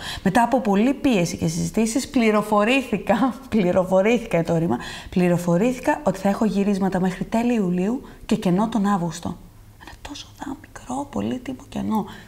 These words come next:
Εσωτερικός μονόλογος είναι αυτό, δεν το έχω γράψει. Αυτό το κενό θέλω να το αξιοποιήσω όπως σου είπα. Πώς; Θα πάρω το παιδί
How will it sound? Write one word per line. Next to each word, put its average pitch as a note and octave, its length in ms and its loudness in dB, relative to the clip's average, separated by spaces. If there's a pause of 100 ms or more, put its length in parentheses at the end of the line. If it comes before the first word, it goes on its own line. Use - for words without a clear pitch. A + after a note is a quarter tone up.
(140)
Εσωτερικός F3+ 420 2
μονόλογος F3 500 0
είναι F3 80 -6
αυτό, - 160 -6
δεν F3 100 -4
το F3+ 60 2
έχω - 180 -4
γράψει. E3+ 360 -4 (460)
Αυτό C#4 300 2
το E4+ 120 0
κενό C4+ 480 0 (160)
θέλω A3 240 0
να B3 80 4
το A3+ 80 0
αξιοποιήσω G#3+ 720 0
όπως A#3 260 0
σου - 120 -4
είπα. E3+ 300 -4
Πώς; F#4 640 2 (2000)
Θα E3+ 100 -2
πάρω C4+ 300 2
το D4 100 -4
παιδί A3+ 420 0